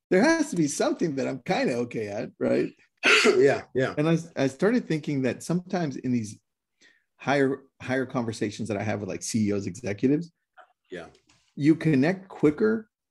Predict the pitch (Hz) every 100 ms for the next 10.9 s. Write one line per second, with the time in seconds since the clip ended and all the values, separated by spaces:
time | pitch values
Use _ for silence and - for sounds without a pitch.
0 | _ 120 123 123 165 190 190 147 139 -
1 | 135 131 123 113 107 120 110 110 - _
2 | _ _ _ _ _ _ 135 165 - -
3 | 185 123 - 127 123 95 - 127 127 -
4 | 87 - - _ _ 95 95 95 - 98
5 | 95 95 92 _ 95 92 90 _ _ -
6 | 123 135 127 123 - 123 - 202 - 170
7 | 170 170 151 117 120 127 113 - 135 170
8 | 170 170 - 147 123 - 117 147 107 98
9 | 101 - - _ _ 117 123 - 95 -
10 | 113 110 98 - - 196 110 104 -